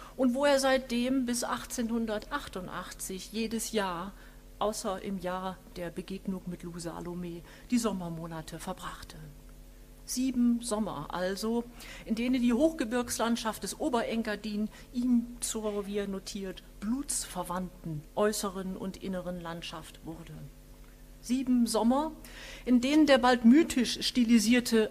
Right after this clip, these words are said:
einsame Wanderer in der klaren Höhenluft am Silvaner See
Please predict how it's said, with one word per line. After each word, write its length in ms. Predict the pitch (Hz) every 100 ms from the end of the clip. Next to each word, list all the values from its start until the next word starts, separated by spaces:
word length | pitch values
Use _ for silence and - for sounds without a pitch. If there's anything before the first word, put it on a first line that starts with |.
| -
einsame 720 | 196 208 208 185 180 180 170 170
Wanderer 680 | 190 220 214 214 220 226 - - - -
in 100 | 220
der 140 | 214
klaren 580 | 214 247 294 285 254 240
Höhenluft 720 | 262 269 233 202 196 190 -
am 160 | - 190
Silvaner 580 | 190 202 180 185 190 180
See 360 | 175 185 180